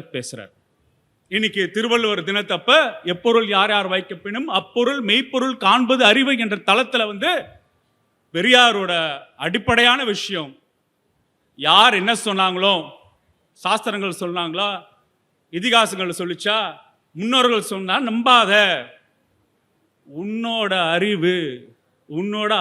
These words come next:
அறிவு என்ன சொல்லுதோ, உன் அறிவுக்கு என்ன எட்டுதோ அதை நம்பு, நான் சொன்னது கூட நம்பாதன் என்று வெளிப்படையாக மக்கள் முன் விவாதத்தை வைத்த ஒரு மாபெரும் சமூக விஞ்ஞானியோட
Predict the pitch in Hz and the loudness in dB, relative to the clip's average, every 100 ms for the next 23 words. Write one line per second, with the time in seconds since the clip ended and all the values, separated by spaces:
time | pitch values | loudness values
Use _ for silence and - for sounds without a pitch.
0 | 160 185 233 226 185 185 208 - 160 160 | 4 4 4 2 2 0 -2 0 0 2
1 | 170 262 294 - - _ 180 190 170 208 | 6 4 4 -6 -20 _ -12 -4 0 0
2 | 262 247 190 190 226 233 190 190 202 196 | 0 -2 -2 -2 0 2 2 2 4 4
3 | 302 - 180 170 147 165 151 165 143 110 | 4 2 0 0 -4 -4 -4 -6 -6 -8
4 | _ _ _ _ _ _ _ _ _ _ | _ _ _ _ _ _ _ _ _ _
5 | - 190 254 240 240 220 226 190 208 220 | 0 2 2 0 0 0 0 0 0 2
6 | 202 202 214 175 180 226 349 302 - - | 2 0 -2 -4 0 2 2 0 -6 -18
7 | _ - 214 269 247 214 202 202 254 196 | _ 0 2 2 0 4 4 2 0 -4
8 | 196 269 240 214 247 233 190 226 233 220 | 0 0 0 -4 -6 -2 2 2 2 -2
9 | 196 180 180 247 196 175 190 220 202 294 | -4 -6 -2 -2 -2 -2 0 2 2 0
10 | 381 - _ _ - - 233 339 320 294 | -2 -8 _ _ -6 -4 0 2 4 2
11 | 269 254 254 233 226 214 | 0 -2 0 0 0 0